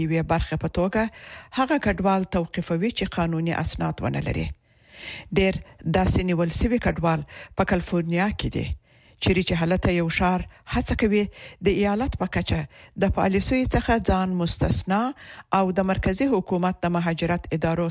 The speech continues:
سره د مهاجرینو په نیولو کې همکاري وکړي. تفصیل په رپورټ کې واورئ.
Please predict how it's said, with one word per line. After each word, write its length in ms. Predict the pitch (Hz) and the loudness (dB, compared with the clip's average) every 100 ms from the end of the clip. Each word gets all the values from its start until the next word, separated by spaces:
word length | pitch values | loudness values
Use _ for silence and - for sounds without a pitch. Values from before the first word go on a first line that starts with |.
| - | -2
سره 180 | 165 160 - - - - | 0 -2 -4 -16 -20 -2
د 80 | 190 | 0
مهاجرینو 540 | 190 190 185 208 254 254 | 2 2 2 0 0 -2
په 100 | 208 | -2
نیولو 300 | 175 170 170 - | 0 0 0 -2
کې 520 | 170 160 - - - 175 | -2 -2 -4 -12 -4 -2
همکاري 440 | 165 - 156 175 | 0 0 0 0
وکړي. 320 | - - 117 117 - _ _ _ _ _ - | -2 -2 -2 -2 -8 _ _ _ _ _ -2
تفصیل 360 | 165 - 202 240 - _ - | 0 2 0 0 -8 _ -4
په 80 | - | 0
رپورټ 220 | - 165 - | 0 -2 -4
کې 80 | - | -6
واورئ. 260 | - - | -8 -6